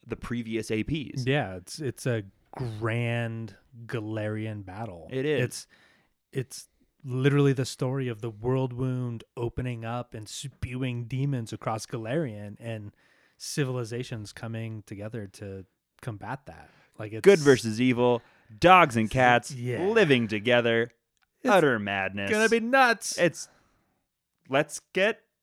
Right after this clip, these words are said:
Speaker 1: nuts anyways, but we, we hope you
Speaker 2: <laughs>
Speaker 1: join us for the ride, and, and we're very excited about this. Uh, if you'll actually go over to the rest of the podcast page or the R S S feed that you've been using, you should find the first two episodes up and ready to go.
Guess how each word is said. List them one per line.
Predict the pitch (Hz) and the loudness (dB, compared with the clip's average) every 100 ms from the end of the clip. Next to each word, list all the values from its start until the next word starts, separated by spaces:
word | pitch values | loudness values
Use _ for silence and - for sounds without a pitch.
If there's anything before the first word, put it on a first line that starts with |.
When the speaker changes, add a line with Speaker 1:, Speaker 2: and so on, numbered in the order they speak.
| _ - | _ -8
Speaker 1:
nuts | 220 220 - - | -2 -2 -2 -2
anyways, | 143 117 107 107 - | 0 2 2 0 4
but | 208 - | 4 6
we, | 180 202 | 6 6
we | 196 202 | 6 6
hope | 208 190 | 6 4
you | 170 | 0
Speaker 2:
<laughs> | |
Speaker 1:
join | 135 131 131 | 2 0 0
us | 117 | -4
for | 127 | -4
the | 120 | -2
ride, | 120 113 120 | 2 2 2
and, | 127 - | -2 -4
and | 143 139 | -4 0
we're | 151 147 143 | 2 4 2
very | 101 127 120 | 0 0 0
excited | 110 - 104 104 101 | -2 -4 -4 -2 -4
about | 101 98 - | -4 -4 -4
this. | 104 98 - _ - _ - | -8 -8 -12 _ -20 _ -2
Uh, | 143 143 131 - _ | 4 4 2 -4 _
if | 143 135 | -6 0
you'll | 135 123 107 | -2 -2 -4
actually | 127 - | -2 -2
go | 110 117 117 | -2 2 4
over | 123 151 | 2 0
to | 180 131 113 101 | -2 -2 -4 -6
the | 113 117 107 | -2 -2 0
rest | 120 123 - | -2 -2 -4
of | |
the | 120 | -10
podcast | 127 147 143 139 - | -2 -2 0 -4 -4
page | 202 170 | -6 -4
or | |
the | 107 | -2
R | 107 104 | -2 -4
S | 104 | -4
S | 107 - | -8 -6
feed | 120 110 | -8 -6
that | 107 | -8
you've | 113 | -6
been | 110 107 | -6 -4
using, | 135 170 175 - - | -4 -4 -6 -8 -6
you | 151 | -4
should | 151 156 | -4 -4
find | - 170 269 139 | -4 -2 -2 -4
the | |
first | - 143 - | -4 -4 -2
two | 160 | -4
episodes | 160 160 180 156 - _ | -4 -2 -2 -2 -14 _
up | 147 156 | -2 -2
and | 156 | -2
ready | 151 151 | -4 -4
to | 135 | -4
go. | 147 170 156 | -2 0 -2